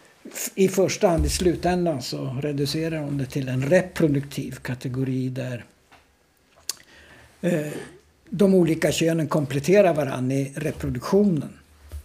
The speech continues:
Och det är så hon definierar kön. Och, eh, hon menar också då att det, det, den här könsuppdel-, biologiska könsuppdelningen,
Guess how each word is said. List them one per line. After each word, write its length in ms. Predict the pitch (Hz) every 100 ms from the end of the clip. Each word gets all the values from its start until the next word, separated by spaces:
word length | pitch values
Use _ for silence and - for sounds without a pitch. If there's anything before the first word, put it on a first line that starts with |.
| - -
Och 80 | 147
det 120 | 143
är 40 | 143
så 240 | 143 170
hon 200 | 131 127
definierar 580 | 123 - 131 131 123 127
kön. 460 | - - 160 123 - - _ - - _ _ _ _
Och, 420 | - - - -
eh, 220 | 170 160 165 - - -
hon 280 | 170 185 180
menar 340 | 175 156 151
också 380 | 143 143 - 196
då 220 | 143 131
att 400 | 123 - - - - - - - - - - _
det, 440 | 143 156 160 151 143
det, 220 | 151 156 - - - _ - -
den 180 | 170 143
här 420 | 180 190 147 - - - - - - - - - - - - - - - - -
könsuppdel-, 920 | - 190 165 139 - - - 180 175 165
biologiska 720 | 175 165 185 208 175 170 143
könsuppdelningen, 1120 | 156 131 - 135 - 202 190 151 139 139